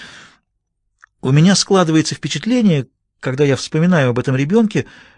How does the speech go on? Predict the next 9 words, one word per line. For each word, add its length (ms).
что 280
ему 240
не 100
уделялось 500
того 240
внимания, 560
какого 280
он 100
заслуживал. 640